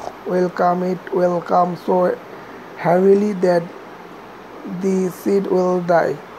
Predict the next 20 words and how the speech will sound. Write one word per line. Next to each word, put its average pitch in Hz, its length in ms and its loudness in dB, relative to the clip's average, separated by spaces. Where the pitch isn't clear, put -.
Yet 202 360 2
love 175 320 2
is 175 220 -2
willing 196 520 2
to 190 120 0
plant 175 460 0
the 165 220 0
seed. 175 400 -2
She 220 340 4
expects 196 640 0
that 165 360 2
some 175 520 2
miracle 185 640 2
will 180 400 0
happen. 175 460 0
The 175 200 2
eagle 185 380 2
knows 190 360 2
well 175 440 2
the 180 360 0